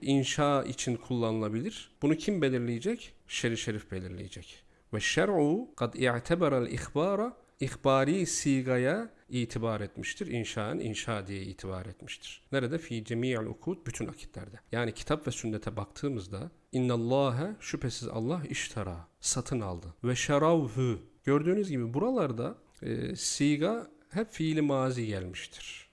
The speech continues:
O zaman feyenakidu bihi, şer'i şerifin belirlediği fiili mazi sigasıyla ancak akit inikad eder. Ve li'ennel madi,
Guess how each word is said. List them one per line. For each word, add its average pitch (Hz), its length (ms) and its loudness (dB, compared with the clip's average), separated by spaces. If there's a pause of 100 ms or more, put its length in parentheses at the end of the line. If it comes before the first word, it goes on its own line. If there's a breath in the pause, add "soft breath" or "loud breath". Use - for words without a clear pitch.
(100)
O 165 100 8
zaman 190 460 2
feyenakidu 127 920 0
bihi, 90 600 -6
şer'i - 540 0
şerifin 135 640 0
belirlediği 127 680 0
fiili 143 420 4
mazi 131 440 4
sigasıyla 123 880 0
ancak 104 600 -4 (100)
akit - 640 -6 (100)
inikad 104 460 -2
eder. 92 440 -10 (120)
Ve 117 100 2
li'ennel 127 400 4
madi, 156 680 2